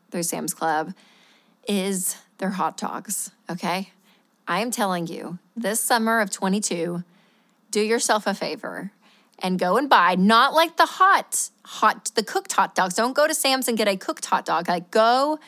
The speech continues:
get the hot dogs that are in the refrigerated section, and it has to be the Sam's Club brand, okay? And the Sam's Club brand is called M-, Member's Mark, I'm pretty sure.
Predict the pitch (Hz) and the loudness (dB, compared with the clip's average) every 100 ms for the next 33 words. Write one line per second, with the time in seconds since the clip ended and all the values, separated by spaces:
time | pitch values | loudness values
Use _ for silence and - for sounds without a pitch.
0 | - - _ 240 202 285 214 - - 202 | -20 -20 _ -4 2 2 2 -2 -2 2
1 | 233 226 214 202 190 185 175 - 226 294 | 4 4 4 0 0 -2 -4 -2 -2 0
2 | 330 320 311 - - 247 - 302 285 277 | 0 0 -2 -4 -4 -4 0 0 2 2
3 | 277 - 214 196 - 190 185 - 196 214 | 0 2 2 2 -2 0 -2 0 0 2
4 | 247 254 - 254 254 220 196 - 220 233 | 2 2 0 -2 -2 -2 -2 0 0 0
5 | 254 - 220 214 190 185 170 196 170 - | -2 0 2 2 0 -6 -2 0 -2 -4
6 | - 196 170 180 190 - - - - 202 | -12 -4 -2 -2 -4 -10 -20 -20 -6 -4
7 | 185 - 214 226 - 233 196 202 202 196 | -2 0 -2 -2 0 0 0 0 2 2
8 | 196 180 - 175 160 - 175 170 185 196 | 0 -2 0 0 0 -4 -4 -2 0 0
9 | 196 214 220 233 254 285 285 - - - | 0 0 -2 -2 -2 -2 -8 -20 -16 -8
10 | 196 220 233 - 254 254 | -8 -6 -6 -4 -4 -6